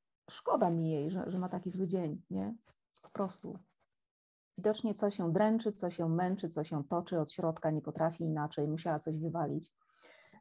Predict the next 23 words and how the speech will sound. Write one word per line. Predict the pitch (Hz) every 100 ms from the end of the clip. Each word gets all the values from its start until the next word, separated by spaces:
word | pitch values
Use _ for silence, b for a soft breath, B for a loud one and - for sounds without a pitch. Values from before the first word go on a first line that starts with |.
| -
z | - -
siebie, | - 175 170 160 -
akurat | 170 190 165 -
spadło | - 165 156
tam | 165 160 156
na | 160
moją | 160 147
głowę, | 147 143 151
ale | 170 160 - _
dlaczego | 151 156 175 165
ja | 165
mam | 156 156 - - _ _ -
być | 156
obrażona | 165 160 190 185 160
z | -
tego | 160
powodu, | 160 202 - 180
nie? | - - - - _ _
Przecież | - -
to |
jest | 170
nie | 175
moje. | 170 175 - -